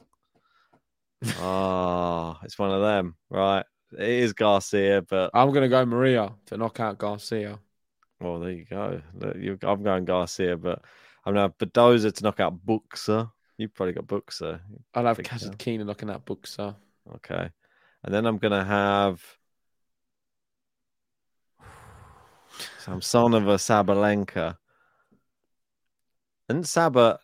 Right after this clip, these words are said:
Speaker 2: let's just go back to the, yeah, two-time finalist here.
Speaker 1: Yeah.
Speaker 2: Okay, yeah, that makes the decision for me.
Speaker 1: I'm gonna have Krejcikova knocking out Sabalenka.
Speaker 2: Oh, he does it every <laughs> time. It's gonna, how many
Speaker 1: <laughs>
Speaker 2: times can you do it? One time it will, it will work,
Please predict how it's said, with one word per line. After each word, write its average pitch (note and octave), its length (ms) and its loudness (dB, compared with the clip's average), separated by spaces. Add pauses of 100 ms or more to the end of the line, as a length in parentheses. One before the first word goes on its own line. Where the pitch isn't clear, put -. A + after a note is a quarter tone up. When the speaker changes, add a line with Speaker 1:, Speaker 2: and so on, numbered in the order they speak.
Speaker 2:
let's B2 220 -4
just - 160 -8
go A#2+ 140 6
back G#2+ 260 0
to G#2+ 120 -8
the, G2 440 0 (560)
yeah, G2 260 -2
two-time B2+ 460 4
finalist A2 680 2
here. F2 200 -2
Speaker 1:
Yeah. E2 160 -2
Speaker 2:
Okay, E2+ 300 -6
yeah, E2+ 200 -6
that F2 160 -6
makes F2 240 -8
the - 80 -12
decision E2 500 -14
for B1 220 -12
me. D#2+ 180 -12
Speaker 1:
I'm A2+ 120 0
gonna A#2 120 0
have A2+ 120 -2
Krejcikova G#2 680 -4
knocking G#2 260 -8
out G2 120 -10
Sabalenka. G2+ 960 -6
Speaker 2:
Oh, F3 720 4
he F3 60 4
does F3+ 260 8
it D3 80 10
every C#3+ 320 6
<laughs> - 0 -
time. B2+ 460 0 (120)
It's - 640 -2
gonna, E3+ 420 4
how F3 120 6
many G3+ 240 2
Speaker 1:
<laughs> - 20 -2
Speaker 2:
times E3 380 2
can C3 100 -6
you B2+ 60 -6
do C#3 80 0
it? - 60 -2 (160)
One E3 300 4
time D3 400 2
it G#2 40 -8
will, A#2 240 -2 (120)
it A#2+ 100 0
will A#2 140 -2
work, A2+ 400 0